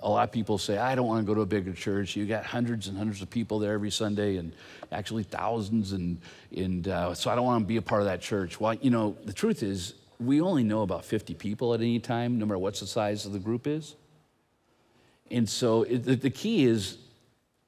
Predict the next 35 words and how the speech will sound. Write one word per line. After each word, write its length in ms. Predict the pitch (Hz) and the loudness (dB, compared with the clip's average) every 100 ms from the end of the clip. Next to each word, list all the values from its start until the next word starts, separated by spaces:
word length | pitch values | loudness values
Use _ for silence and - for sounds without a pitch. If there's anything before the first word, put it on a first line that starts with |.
| _ _ _ | _ _ _
not 300 | 123 139 131 | 0 2 2
to 80 | 117 | -2
just 240 | 120 - | -2 0
go 100 | 135 | 2
to 120 | 117 | 4
a 40 | 101 | 2
church 300 | - 117 110 | 0 -2 -2
of 100 | 98 | 0
under 160 | 104 | -2
fifty 300 | 87 101 - | -2 -8 -10
people, 340 | - 147 143 - _ _ _ _ _ _ _ _ | -8 -8 -8 -14 _ _ _ _ _ _ _ _
but 100 | 110 | -2
the 80 | 107 | -2
key 260 | - 214 180 | 0 2 2
is, 280 | 98 - 98 | 2 -2 -6
is 80 | |
to 100 | - | -4
know, 200 | 95 98 139 - | -2 -2 -2 -4
know 160 | 113 127 | -2 0
people. 380 | - 87 - - _ _ _ _ _ _ _ _ _ _ _ - | -2 -8 -14 -20 _ _ _ _ _ _ _ _ _ _ _ -4
And 100 | 110 | -2
so 520 | - 117 110 101 92 - - _ - | 4 6 6 2 -2 -12 -20 _ 0
no 80 | 127 | 2
matter 160 | 131 | 4
how 200 | 131 160 | 4 2
si-, 320 | 156 110 95 - | 0 -2 -2 0
what, 160 | 143 | 0
how 140 | 151 127 | 0 0
big 180 | 101 | 0
the 100 | 85 | -2
church 300 | 80 85 82 | -8 -10 -10
is, 200 | 90 - - | -10 -10 0
get 320 | 151 156 - - - - | 2 2 -6 -20 -20 -2
to 100 | 131 | 2
know 440 | 127 110 104 104 | 4 4 2 -2